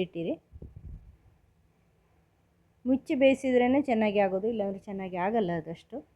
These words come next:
ಒಂದು ಹತ್ತು ನಿಮಿಷ ಆದರೂ, ಒಂದು ಐದು ನಿಮಿಷ ಎಲ್ಲ ಬೇಕಾಗತ್ತೆ, ಬೇಕಾಗತ್ತೆ. ಈಗ ಸ್ವಲ್ಪ ನಿಧಾನ ಬೇಯೋದು, ಅದರಿಂದ ಐದು ನಿಮಿಷ ಬೇಯಿಸ್ಬೇಕು. ನೋಡಿ, ಈಗ ಮಿಡ್ಲಲ್ಲಿ ಸ್ವಲ್ಪ ಸ್ವಲ್ಪ ಬಿಡಿ ಬಿಡಿ ಇದೆ, ಅದು ತಿರುವಿ ಹಾಕಿದಾಗ ಬೇಯುತ್ತೆ.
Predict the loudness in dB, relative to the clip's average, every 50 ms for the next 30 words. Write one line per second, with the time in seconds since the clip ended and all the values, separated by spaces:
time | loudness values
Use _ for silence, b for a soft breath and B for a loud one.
0 | _ _ _ _ _ _ _ _ _ _ _ _ _ _ _ _ _ _ _ _
1 | _ _ _ _ _ _ _ _ _ _ _ _ _ _ _ _ _ -8 -4 0
2 | 0 2 2 2 0 0 -4 -10 -10 -4 0 0 0 0 0 -2 -4 -4 -6 -6
3 | -2 2 4 6 6 6 6 4 2 2 2 4 4 4 4 4 4 6 6 4
4 | 4 4 2 2 2 2 0 -2 -2 -2 -2 0 0 0 0 0 -2 -4 -4 -10
5 | -8 -8 -10 -10 -10 -10 -8 -6 -6 -4 -4 -2 0 0 0 0 0 -2 -2 0
6 | 0 0 -2 -2 -2 -2 -2 -2 -2 -2 0 0 0 -2 -4 -6 -8 -8 -6 -6
7 | -6 -8 -8 -12 -18 -18 -18 -20 -20 -20 _ _ _ _ _ _ _ _ -4 -2
8 | 0 0 0 -2 -4 -6 -2 2 2 2 4 2 0 0 0 0 0 2 2 2
9 | 0 0 2 2 2 2 2 -2 -2 -2 -2 -2 0 -2 0 0 0 0 0 0
10 | 2 2 2 2 2 2 2 4 4 2 4 4 4 4 4 2 -2 _ -4 -2
11 | 0 2 4 6 6 6 4 4 2 2 4 4 4 4 2 0 -2 _ _ _
12 | _ _ _ 2 4 6 6 6 4 0 -4 -14